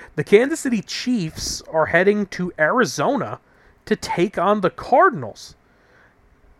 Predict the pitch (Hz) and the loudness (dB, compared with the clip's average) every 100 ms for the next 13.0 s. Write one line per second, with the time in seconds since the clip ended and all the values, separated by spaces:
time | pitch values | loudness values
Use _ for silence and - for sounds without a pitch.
0 | _ - 294 370 269 269 269 208 - 247 | _ 0 4 4 4 4 4 2 2 2
1 | 220 - - - 196 147 185 262 156 160 | 2 0 -2 2 0 0 -4 -4 -2 -2
2 | 277 - 147 - 131 - 214 - 160 202 | -2 -2 -4 -6 -10 -8 -10 -10 -6 -6
3 | 139 127 139 208 214 - 165 214 - 120 | -6 -6 -4 -2 -4 -4 -6 -6 -6 -8
4 | 104 - - - - - 143 143 135 - | -8 -14 -20 -20 -20 -4 2 2 2 0
5 | 247 - - - _ - 190 196 180 202 | 0 0 -10 -14 _ -4 0 2 2 2
6 | 190 185 170 160 160 156 160 208 247 220 | 2 0 -2 -2 -2 0 2 4 4 4
7 | 190 - 180 - 151 143 135 135 143 143 | 2 2 0 2 0 2 0 0 -2 -4
8 | 135 135 123 120 135 135 123 135 147 139 | -6 -8 -10 -6 -4 -2 -4 -2 -2 -4
9 | 175 - 120 117 - - - - - 135 | -6 -8 -14 -14 -18 -20 -20 -10 2 4
10 | 127 127 - 214 202 202 180 180 170 - | 4 2 0 4 4 4 0 2 0 2
11 | 165 165 147 151 - - 151 147 143 143 | 2 2 4 2 2 -4 0 2 0 -4
12 | - _ _ _ _ - 123 120 120 | -12 _ _ _ _ -6 -2 -2 -4